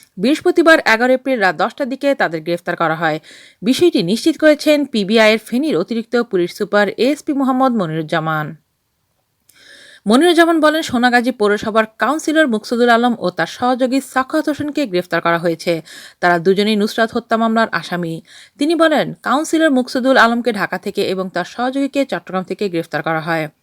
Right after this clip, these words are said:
এর আগে অধ্যক্ষ সিরাজউদ্দৌলার মুক্তির দাবিতে সোনাগাজীতে মিছিল করেছিলেন কাউন-, কাউন্সিলর মকসুদুল। নুসরাত সোনাগাজী পৌরসভার উত্তর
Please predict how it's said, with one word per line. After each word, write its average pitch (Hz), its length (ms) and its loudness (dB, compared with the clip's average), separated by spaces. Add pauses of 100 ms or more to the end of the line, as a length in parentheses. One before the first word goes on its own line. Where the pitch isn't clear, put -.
(680)
এর 285 180 4
আগে 311 160 4
অধ্যক্ষ 285 420 2
সিরাজউদ্দৌলার 294 760 2
মুক্তির 226 300 -2
দাবিতে 226 340 2
সোনাগাজীতে 180 580 -2
মিছিল 208 300 -4
করেছিলেন 277 500 0
কাউন-, 175 400 -6
কাউন্সিলর 208 520 -2
মকসুদুল। 170 640 -2 (380)
নুসরাত 277 400 2
সোনাগাজী 285 440 -2
পৌরসভার 247 540 -2
উত্তর 233 500 0